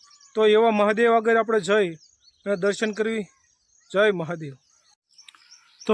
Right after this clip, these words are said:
મિત્રો, આખરે આપણે શિવજીના મંદિર જ્યાં ઉપર દેખાય તે શિવજીનું મંદિર છે, ત્યાં આખરે આપણે પહોંચી ગયા છીએ. અને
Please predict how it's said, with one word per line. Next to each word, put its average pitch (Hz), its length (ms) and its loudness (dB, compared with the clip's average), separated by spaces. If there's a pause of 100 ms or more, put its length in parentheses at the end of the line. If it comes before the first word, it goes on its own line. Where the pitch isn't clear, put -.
મિત્રો, 254 240 2
આખરે 254 360 4
આપણે 254 300 2 (280)
શિવજીના 240 560 2
મંદિર 220 320 4 (1160)
જ્યાં 208 240 2
ઉપર 214 280 -2
દેખાય 202 440 -2 (840)
તે 208 120 0
શિવજીનું 214 520 2
મંદિર 208 300 2
છે, 233 180 0 (1080)
ત્યાં 196 200 0
આખરે 208 200 0
આપણે 208 280 0
પહોંચી 196 300 -2
ગયા 214 180 0
છીએ. 220 220 2 (840)
અને 214 220 2